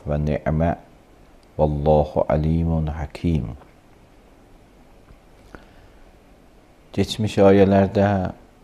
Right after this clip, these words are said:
Allah Mütəal buyurdu: sizin daxilinizdə fitrətən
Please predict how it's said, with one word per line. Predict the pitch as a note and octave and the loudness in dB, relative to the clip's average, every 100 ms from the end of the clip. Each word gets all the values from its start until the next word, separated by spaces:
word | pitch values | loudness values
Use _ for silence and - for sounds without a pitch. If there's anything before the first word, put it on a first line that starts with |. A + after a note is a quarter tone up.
| _ _ _ - | _ _ _ -2
Allah | F#2 F#2+ F#2+ | 0 2 2
Mütəal | F2 E2 F#2 F2+ D#2+ | 0 -2 0 0 0
buyurdu: | E2+ E2 - F2 F2+ F#2 - - _ - - - - - - - - - - | -2 -2 -2 -2 0 -2 -4 -12 _ -20 -20 -20 -20 -20 -20 -20 -20 -20 -20
sizin | - - E2 F2+ F#2+ E2+ - | -16 -8 -4 0 0 -2 -2
daxilinizdə | E2 D2+ D2 - D#2+ D2+ D2+ D2 C#2+ D#2 D#2+ F2 F#2 G2+ - - - - - - - - - - - - - - - - - - - - - - | 2 4 2 -2 -4 -2 -2 -4 -6 -4 -2 0 -4 -8 -14 -20 -20 -20 -20 -20 -20 -20 -20 -20 -20 -20 -20 -20 -20 -20 -20 -20 -20 -20 -20 -20
fitrətən | - G2 - - E2+ E2 - F2 F2 | -4 -4 -4 -4 -2 -2 -2 -2 0